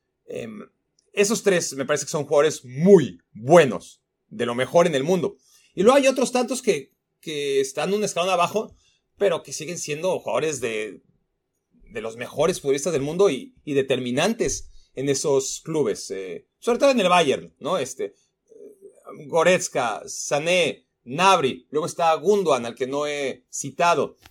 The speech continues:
eh, Havertz, con todos sus problemas en el Arsenal, que está haciendo un desastre, Kai Havertz, que tampoco fue ninguna maravilla en el Chelsea. Eh, Timo Werner, pues sí, con todos sus problemas que tiene para evitar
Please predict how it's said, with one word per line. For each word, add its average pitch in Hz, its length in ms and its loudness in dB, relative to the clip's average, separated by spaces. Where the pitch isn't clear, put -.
eh, 123 440 -6
Havertz, 190 520 2
con 139 200 -6
todos 202 340 4
sus 139 100 -8
problemas 180 400 0
en 147 100 -4
el 151 100 0
Arsenal, 135 360 2
que - 60 -20
está - 160 -16
haciendo 147 260 -12
un 147 80 -12
desastre, 131 500 -4
Kai 120 180 -4
Havertz, 143 460 -4
que 107 80 -12
tampoco 110 640 -6
fue 143 120 -4
ninguna 135 280 -4
maravilla 120 560 -4
en 117 280 -8
el 110 280 -6
Chelsea. 156 500 -4
Eh, 127 200 -6
Timo 165 240 -2
Werner, 175 400 2
pues 123 160 -8
sí, 143 120 -4
con 110 200 -6
todos 143 260 -2
sus - 100 -16
problemas 131 340 -6
que 113 80 -10
tiene 127 260 -4
para 110 160 -4
evitar 117 420 -4